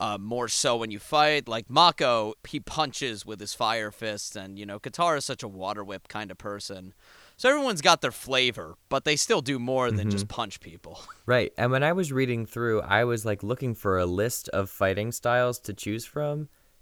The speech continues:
Speaker 2: and there is none. Like, you, you make it up
Speaker 1: Yeah.
Speaker 2: yourself.
Speaker 1: I was blown away that, like, I was like, "Okay, cool. Then I'll do water. Wait,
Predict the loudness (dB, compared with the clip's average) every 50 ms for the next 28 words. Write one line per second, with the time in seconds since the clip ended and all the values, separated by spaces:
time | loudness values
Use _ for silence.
0 | _ _ 0 0 2 4 2 2 2 0 0 0 -2 -2 -2 -4 -4 -8 -14 -6
1 | -4 -4 -4 -2 -2 -2 0 0 0 -2 -2 -2 0 0 2 0 2 2 2 2
2 | 2 2 0 -2 -2 0 0 0 0 0 -4 -12 -20 -12 -6 -4 -2 -2 -2 0
3 | 2 2 4 4 6 6 6 8 10 10 8 8 4 2 2 0 -2 -2 -2 -2
4 | -2 -4 0 0 0 2 4 2 2 2 2 2 2 2 0 2 2 2 4 4
5 | 2 2 2 0 -2 -2 2 4 6 6 6 6 4 0 0 0 0 0 0 0
6 | 0